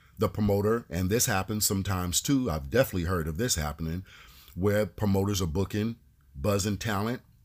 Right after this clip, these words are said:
booking talent to perform at shows, to do a walkthrough at the club,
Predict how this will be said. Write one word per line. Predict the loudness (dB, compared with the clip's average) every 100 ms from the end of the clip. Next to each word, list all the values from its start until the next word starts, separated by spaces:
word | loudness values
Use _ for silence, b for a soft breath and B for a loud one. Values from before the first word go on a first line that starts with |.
| _ _ -16
booking | -4 0 2 2 0
talent | 0 -2 -2 -6 b b -4
to | -2
perform | -2 0 0 2 2
at | 2
shows, | 4 4 4 2
to | -2
do | -2 -2
a | 0
walkthrough | 0 0 -2 0 2 2
at | 0
the | -8
club, | 0 4 4 4 0